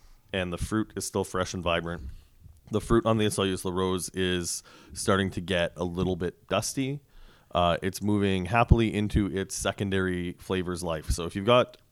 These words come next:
uh, twenty ten Osoyoos Le Rose kicking around and it's not in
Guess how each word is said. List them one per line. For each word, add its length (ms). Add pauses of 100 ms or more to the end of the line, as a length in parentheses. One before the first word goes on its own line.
uh, 260
twenty 340
ten 200
Osoyoos 400
Le 60
Rose 220
kicking 260
around 300
and 120
it's 160
not 280
in 260